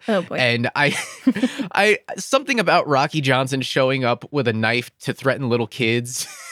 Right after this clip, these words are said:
Speaker 2: <laughs>
Speaker 1: Yes.
Speaker 2: is, uh, amazing.
Speaker 1: Which leads perfectly into our favorite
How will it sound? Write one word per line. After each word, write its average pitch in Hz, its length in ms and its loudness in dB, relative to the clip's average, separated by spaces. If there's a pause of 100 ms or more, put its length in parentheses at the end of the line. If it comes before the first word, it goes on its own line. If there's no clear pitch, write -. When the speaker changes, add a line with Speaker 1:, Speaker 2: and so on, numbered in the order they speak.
(120)
Speaker 2:
<laughs> - 320 -20
Speaker 1:
Yes. 294 400 4
Speaker 2:
is, 160 160 4
uh, 170 60 -4 (360)
amazing. 131 680 -2
Speaker 1:
Which 277 320 0
leads 269 240 0
perfectly 254 500 2
into 240 480 0
our 220 160 2
favorite 214 800 0